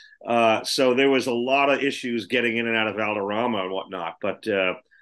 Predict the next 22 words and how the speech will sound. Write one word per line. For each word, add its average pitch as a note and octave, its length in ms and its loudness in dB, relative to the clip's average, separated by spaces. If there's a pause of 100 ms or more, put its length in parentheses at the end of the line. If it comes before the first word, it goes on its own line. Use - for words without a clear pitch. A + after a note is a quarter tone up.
(220)
I B2+ 60 -4
mean, C3+ 180 4
gosh, C#3 320 2
Glen C3 240 2
Eagles C#3+ 300 2
was A2+ 140 -6
no, A2+ 320 -2
was A2+ 260 -4
no A#2 140 2
bargain. A2 460 2
That C3+ 160 0
was, C3 240 -6
I A#2+ 60 -10
mean, A2+ 200 -6
I C3+ 140 2
had C#3+ 220 0
family B2 680 -2 (500)
that, A#2+ 220 0 (120)
that G#2+ 300 -4
went C3 460 -2 (380)
to, A2+ 480 0
to G#2 380 -2